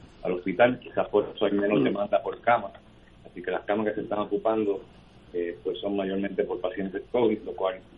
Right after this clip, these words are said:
Speaker 1: entonces deja libre también un montón de camas de las personas que de otra forma hubiesen ido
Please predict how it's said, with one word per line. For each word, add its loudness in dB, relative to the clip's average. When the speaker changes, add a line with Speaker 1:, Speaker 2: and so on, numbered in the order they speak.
Speaker 1:
entonces -2
deja 4
libre 6
también -6
un -6
montón -12
de -6
camas 2
de -8
las -14
personas -4
que -2
de 2
otra -2
forma 2
hubiesen 0
ido -4